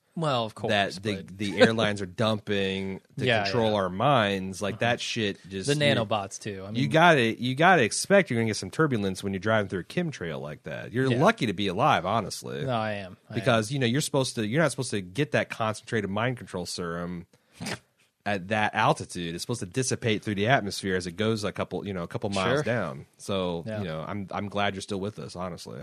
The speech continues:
Speaker 2: Uh, but no, I, I, I, I'll have a lot to say about that a little bit later on.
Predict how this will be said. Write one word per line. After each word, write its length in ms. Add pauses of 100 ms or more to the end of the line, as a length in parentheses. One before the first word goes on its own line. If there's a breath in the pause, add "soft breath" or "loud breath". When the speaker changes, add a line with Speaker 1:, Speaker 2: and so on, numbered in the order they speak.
(1000 soft breath)
Speaker 2:
Uh, 400
but 160
no, 200
I, 200
I, 400
I, 260
I'll 220
have 100
a 40
lot 200
to 60
say 180
about 240
that 140
a 20
little 180
bit 140
later 340
on. 340